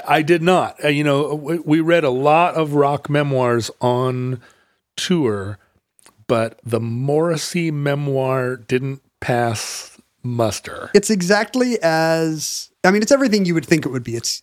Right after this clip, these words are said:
Speaker 2: it's,
Speaker 1: Uh,
Speaker 2: it's ins-,
Speaker 1: persecution
Speaker 2: it's
Speaker 1: complex.
Speaker 2: insufferable, uh, you know, narcissistic, but it's also just kind of beautiful. It's, it, I mean, it's unreadable. It's these massive bricks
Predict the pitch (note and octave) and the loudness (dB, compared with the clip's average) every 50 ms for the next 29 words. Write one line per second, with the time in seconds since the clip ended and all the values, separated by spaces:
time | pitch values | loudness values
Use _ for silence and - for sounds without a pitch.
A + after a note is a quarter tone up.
0 | - D3 C#3 - C#3+ - - - - E3+ D#3 - D#3+ D3+ - D#3+ C#3 - D3+ F3 | -6 -4 -2 0 0 -2 -2 2 4 4 4 4 4 2 2 2 0 2 2 2
1 | A#2+ C#3+ C#3 C3+ C3 C#3 C3+ C3+ C3+ E3+ E3+ D#3 - - A3+ A3 - A#3+ A#3 A3+ | 2 2 2 2 0 0 0 2 2 0 0 2 2 4 4 4 4 4 4 4
2 | G3+ G3+ G#3+ G#3+ G#3 G#3 G#3 G3+ G3+ - _ _ _ _ _ _ _ - D3 C#3+ | 4 4 4 4 4 4 2 2 0 -4 _ _ _ _ _ _ _ -4 -2 0
3 | C#3 C3+ C#3 C3 A#2+ C3+ D#3 D3 B2 A#2 A#2+ A2 - _ _ _ _ _ _ _ | 0 0 0 -2 -2 -2 0 0 0 -2 -6 -10 -12 _ _ _ _ _ _ _
4 | _ _ _ - E3+ G3 G#3 - G3+ - - - F3+ - - - F3+ F3 E3+ E3+ | _ _ _ 2 4 4 4 4 0 -2 0 0 0 -2 0 2 2 4 4 2
5 | E3+ - - _ _ _ _ _ _ _ _ _ _ _ _ _ _ _ _ _ | -2 -4 -14 _ _ _ _ _ _ _ _ _ _ _ _ _ _ _ _ _
6 | _ _ _ - G#3 G3+ - D4+ D#4+ - E4 F#3 E3 E3 - - F3 D#3+ D3 C3+ | _ _ _ 2 4 4 4 4 4 4 2 2 0 0 2 4 4 4 2 -2
7 | A#2+ - A#2+ C3+ F3+ G#3 - - A#2 A2 B2 - - - E3 D#3+ - D3+ D3+ C#3+ | -6 -6 -2 0 2 2 2 2 0 -8 -6 -6 -4 -2 -2 0 0 0 -2 -2
8 | C#3+ - - - F#3 F3+ F3+ E3+ E3 D3 C#3+ C3+ A#2+ G2+ F#2+ G2+ A2 - - D3 | -2 -4 -4 -2 2 2 2 2 2 -2 -4 -6 -6 -8 -10 -10 -8 -6 -6 -6
9 | C3 A#2 - C3 D3 D#3 D#3+ E3 F3 F#3 F#3+ F#3 E3+ D#3 - - - - G2+ G2 | -6 -6 -4 -4 -2 -2 -2 -2 -2 -2 -2 -2 -2 -2 -2 -4 -4 -6 -8 -12
10 | G2+ G2+ - - B2 B2 _ _ _ _ _ _ _ _ _ _ _ _ - C#3 | -14 -18 -20 -20 -20 -20 _ _ _ _ _ _ _ _ _ _ _ _ -6 -4
11 | C3+ D3+ E3 E3+ D3 A#2+ - - - - - - | -2 0 0 0 0 -2 -4 -4 -4 -4 -4 -6